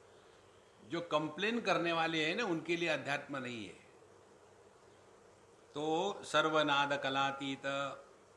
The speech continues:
जो नाम रूप के परे, परे है। नाद हो गया नाम और कला हो गया रूप। जगत इसी को कहते हैं,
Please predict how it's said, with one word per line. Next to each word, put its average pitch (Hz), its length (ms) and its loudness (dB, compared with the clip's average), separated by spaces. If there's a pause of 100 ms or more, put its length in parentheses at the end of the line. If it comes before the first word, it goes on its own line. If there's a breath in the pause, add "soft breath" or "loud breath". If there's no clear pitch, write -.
(100)
जो 139 180 -4
नाम 147 400 0
रूप 151 260 -6
के 143 240 -4
परे, 120 400 -8
परे 120 240 -2
है। 113 340 -8 (420)
नाद 131 360 0
हो 151 280 -2
गया 117 300 -2
नाम 151 560 -2 (520)
और 120 260 -14
कला 139 200 0
हो 139 300 2
गया 120 280 -2
रूप। 110 320 -8 (1300)
जगत 135 420 -2
इसी 214 220 -8
को 202 160 -6
कहते 117 340 -8
हैं, 92 240 -14